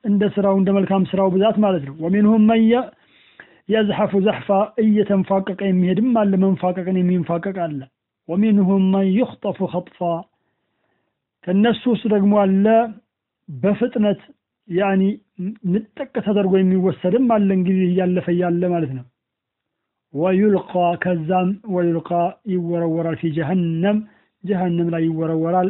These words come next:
ፈኢነል ጅስራ ጅስራ ዐለይሂ ከላሊብ ጅስሩ ላይ ድልድዩ ላይ ዐለይሂ ከላሊብ አሉ እንግዲህ እ፣ ጫፉ ላይ ጥፍ ያለ እሾህ ነው።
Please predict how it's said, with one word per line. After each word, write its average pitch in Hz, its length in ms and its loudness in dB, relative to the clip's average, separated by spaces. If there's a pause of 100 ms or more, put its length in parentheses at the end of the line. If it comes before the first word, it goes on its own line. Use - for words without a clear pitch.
ፈኢነል 170 580 -6
ጅስራ 165 420 -4 (580)
ጅስራ 185 380 -4
ዐለይሂ 170 460 0
ከላሊብ 165 520 -2 (840)
ጅስሩ 196 280 -4
ላይ 185 160 2
ድልድዩ 170 420 -2
ላይ 175 160 0
ዐለይሂ 165 340 -2
ከላሊብ 175 420 0
አሉ 185 180 0
እንግዲህ 143 320 -6 (100)
እ፣ 156 120 -8 (2500)
ጫፉ 185 440 -2
ላይ 190 160 4 (100)
ጥፍ - 240 -6
ያለ 185 220 2 (2000)
እሾህ 202 400 0
ነው። 170 140 0